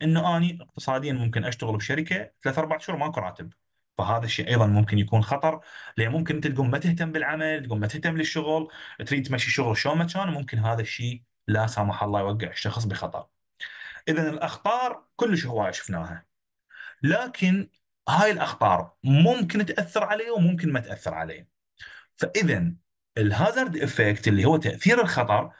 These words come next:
هو عبارة عن فد حدث معين يصير نتيجة لوجود الخطر. مثلًا أنا إذا أشتغل بمكان مرتفع، فوجودي في مكان مرتفع هو working at height،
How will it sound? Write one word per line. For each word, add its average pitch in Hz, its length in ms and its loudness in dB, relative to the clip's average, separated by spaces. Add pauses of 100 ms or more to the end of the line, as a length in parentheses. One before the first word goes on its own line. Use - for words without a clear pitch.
(320)
هو 262 180 4
عبارة 160 400 0
عن 120 180 -2
فد 131 180 -2
حدث 143 380 -4
معين 196 360 -2
يصير 240 420 0 (460)
نتيجة 170 560 0
لوجود 139 400 0
الخطر. 107 420 -6 (680)
مثلًا 104 420 -6 (120)
أنا 170 180 0
إذا 135 200 -2
أشتغل 147 240 -2
بمكان 131 360 0
مرتفع، 160 400 -2 (600)
فوجودي 135 680 0
في 131 140 -4
مكان 170 360 0
مرتفع 175 440 -4
هو 151 520 0
working 170 320 0
at 120 340 -4
height، 92 580 -6